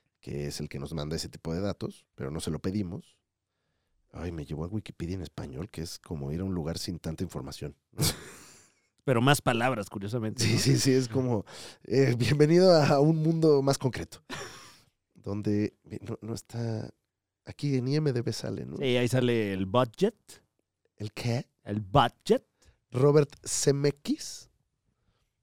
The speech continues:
Speaker 1: Ay, no, que me tengo que meter al pro. Todo ya le venden a uno,
Speaker 2: Híjole.
Speaker 1: Fran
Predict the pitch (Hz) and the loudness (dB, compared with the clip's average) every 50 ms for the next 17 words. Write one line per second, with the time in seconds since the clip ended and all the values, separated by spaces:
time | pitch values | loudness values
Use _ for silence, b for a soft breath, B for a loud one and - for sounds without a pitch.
0 | _ _ _ _ _ _ _ _ _ - 82 92 85 73 80 85 - - 80 82 | _ _ _ _ _ _ _ _ _ -10 -8 -8 -6 -6 -8 -10 -10 -12 -12 -8
1 | - 107 117 - - 92 78 - - 95 90 98 92 - - 107 - - 131 147 | -8 -8 -8 -8 -8 -8 -8 -6 -6 -4 -4 -6 -6 -6 -8 -8 -6 -6 -6 -2
2 | 185 175 143 120 135 143 139 123 123 127 135 131 123 90 80 78 82 - - 180 | -2 -2 0 0 0 2 2 2 2 0 0 -2 -4 -4 -6 -6 -6 -4 -4 -4
3 | - - - - - - 90 78 - 67 | -4 -4 -8 -8 -6 -6 -6 -6 -6 -8